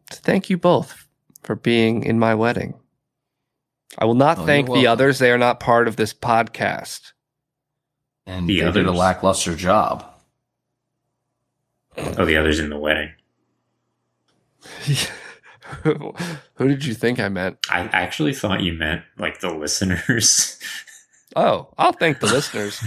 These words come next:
Speaker 3: <laughs>
Speaker 1: Hey, listeners, thank you for listening. You weren't in my wedding, but, uh, you, you'd still send me gifts.
Speaker 2: We love you. <laughs>
Speaker 3: Can I, can I send a message to the listeners?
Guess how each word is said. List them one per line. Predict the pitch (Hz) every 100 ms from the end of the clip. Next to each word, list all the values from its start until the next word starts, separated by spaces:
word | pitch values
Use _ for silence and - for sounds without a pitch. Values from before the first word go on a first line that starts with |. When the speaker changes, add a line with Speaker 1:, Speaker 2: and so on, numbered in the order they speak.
| -
Speaker 3:
<laughs> | -
Speaker 1:
Hey, | 190 151 95 _ _ _ _ _ -
listeners, | 160 156 120 101 98 - _ _ _ _ _ _
thank | 240 226
you | 226
for | 220
listening. | 226 - - - _ _ _ _ _
You | 123 139 139 135 -
weren't | 143 160 160
in | 151 143
my | 131
wedding, | 120 123 156 202 202 _ _ _ _
but, | 139 139
uh, | 139 139 139 143 - _ _ _ _ _ _ _ _ _ _ -
you, | 123 123 _ _ _ _ _ _ _ _ -
you'd | 117
still | - 147
send | - 147 143
me |
gifts. | 123 135 110 - - _ _ _ _ _ _
Speaker 2:
We | 85
love | 80 92 98 101
you. |
<laughs> | 90 90 117 - -
Speaker 3:
Can | - 117
I, | 110 123
can | - -
I | 110 123
send | - 127 127
a |
message | 101 98 107 98 -
to | 98
the |
listeners? | 87 87 104 101 107 110 -